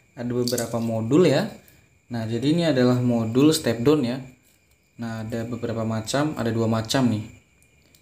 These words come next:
Nah, ini adalah modul step down. Jadi, yang ini adalah modul step down dari dua belas volt ke lima volt ya. Karena ini untuk charger,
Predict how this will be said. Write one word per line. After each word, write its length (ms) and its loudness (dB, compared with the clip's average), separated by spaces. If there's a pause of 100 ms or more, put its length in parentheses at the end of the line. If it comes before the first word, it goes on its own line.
(220)
Nah, 160 -6
ini 160 0
adalah 320 0
modul 720 4
step 320 -4
down. 320 2 (560)
Jadi, 640 4
yang 160 -2
ini 640 0 (560)
adalah 480 0
modul 640 0
step 320 -2
down 240 4
dari 800 -4 (640)
dua 320 0
belas 320 -2
volt 720 0 (160)
ke 240 0
lima 320 0
volt 320 2
ya. 240 -2 (640)
Karena 160 -4
ini 160 -2
untuk 160 -2 (560)
charger, 720 -2